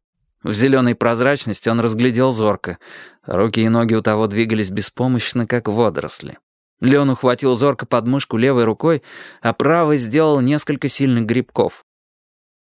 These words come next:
На поверхности Зорко забарахтался, засмеялся и вырвался. В размашку добрался до пляжа, заплясал на песке. «Испугался, что я правда потону, да?»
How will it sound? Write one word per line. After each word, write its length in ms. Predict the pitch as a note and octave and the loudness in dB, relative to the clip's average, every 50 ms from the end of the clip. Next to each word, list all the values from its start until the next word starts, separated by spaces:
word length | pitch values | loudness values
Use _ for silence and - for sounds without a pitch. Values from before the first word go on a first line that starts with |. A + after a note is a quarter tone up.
| _ _ - | _ _ -2
На 220 | A2+ A#2 C#3 C3+ | 0 2 2 2
поверхности 640 | A#2+ C#3 B2+ B2+ E3+ F#3+ F3+ - C3 G#2 - - G#2+ | 2 2 0 2 0 0 -2 -2 -4 -4 -2 -2 -2
Зорко 340 | G#2 G#2 G3 F3 E3 - A2+ | 0 2 2 0 0 -2 -4
забарахтался, 800 | G2+ G2 F#2 F#2+ G2 A2 D3+ E3 - - C3+ B2 - - A#2+ | -4 0 0 2 2 0 -2 -4 -8 -10 -10 -8 -6 -4 0
засмеялся 960 | B2 B2+ A#2+ - - A#2 A2+ A2 A2 C#3 D#3+ E3 D#3 - - C3+ C3 C3 B2 - _ _ | 0 0 0 0 0 0 2 2 2 2 2 0 -2 -4 -4 -4 -2 -4 -4 -8 _ _
и 160 | - F#3 - | -2 0 0
вырвался. 680 | - A#2 A2+ A2 A2 G#2 G2 F#2 F2 E2 - - - - _ _ _ _ _ _ | 0 0 0 2 2 2 2 0 -2 -2 -4 -8 -10 -14 _ _ _ _ _ _
В 140 | - C#3+ D3 | -2 0 2
размашку 480 | E3 F3 E3+ D#3 F3 F#3+ G3 - - B2+ | 2 2 2 2 0 -2 -2 -2 -4 -2
добрался 480 | A#2 A#2+ A#2+ A#2 C3+ D3 C#3+ - - | 0 0 0 2 0 0 0 -2 -4
до 140 | G#2+ G#2+ G2+ | -2 -2 -2
пляжа, 400 | - - G#2 G2+ G2+ F#2+ G2 F#2 _ _ - - - - - - - _ | -2 -2 -2 -2 -2 -2 -6 -10 _ _ -20 -20 -20 -20 -20 -20 -14 _
заплясал 480 | - A2 A2 - B2+ B2 - D3+ D3 D3 | -4 -2 -2 -2 -2 -2 0 2 2 0
на 100 | C#3 A2+ | 0 -2
песке. 500 | - - A2+ - - - F#2+ E2 - - _ _ _ _ _ _ _ _ _ - | -2 -4 -4 -4 -4 -6 -6 -6 -6 -8 _ _ _ _ _ _ _ _ _ -2
«Испугался, 640 | C#4 - - F#4+ E4+ G#4 A#4 A4+ F#4+ - - D4 A#3 | 0 0 0 0 2 4 4 4 4 2 0 -2 -4
что 180 | - - F4 | -2 0 0
я 100 | F4+ F4+ | 0 0
правда 460 | F4+ - A#4+ B4 B4+ B4 G4+ C#4+ C#4 | 0 0 0 2 2 2 2 0 -2
потону, 400 | - C#4+ - C#4+ D4 D4 C#4+ B3 | -2 0 0 0 0 0 -2 -2
да?» 280 | G3+ G3+ - G#4+ G4+ C#4 | 0 2 2 2 2 0